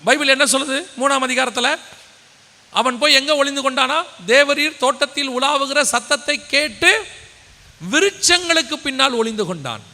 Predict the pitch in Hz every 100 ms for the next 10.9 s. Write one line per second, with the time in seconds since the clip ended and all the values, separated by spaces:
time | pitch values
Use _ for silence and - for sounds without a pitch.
0 | 170 262 349 - 320 302 277 269 254 262
1 | 294 - - - - - - 160 214 240
2 | 233 - - - - - 202 285 339 339
3 | 277 262 247 220 190 151 - - _ _
4 | _ _ _ 254 240 359 320 294 302 277
5 | - - 220 294 269 240 302 311 294 -
6 | 277 285 277 247 262 254 240 240 240 226
7 | 185 - - - - _ _ - 196 254
8 | 269 320 311 277 254 196 233 254 - 214
9 | 202 294 359 - - - - 254 277 254
10 | 311 - 302 277 247 349 392 262